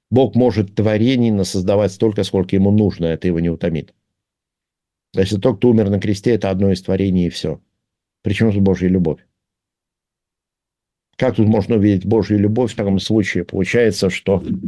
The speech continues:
некое Божие творение, э, умерло на кресте,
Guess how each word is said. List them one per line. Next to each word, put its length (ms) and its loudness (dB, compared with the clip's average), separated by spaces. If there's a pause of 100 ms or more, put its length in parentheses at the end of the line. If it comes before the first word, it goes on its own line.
(240)
некое 300 2
Божие 420 2
творение, 920 -2 (120)
э, 400 -6 (480)
умерло 420 4
на 120 -2
кресте, 840 -2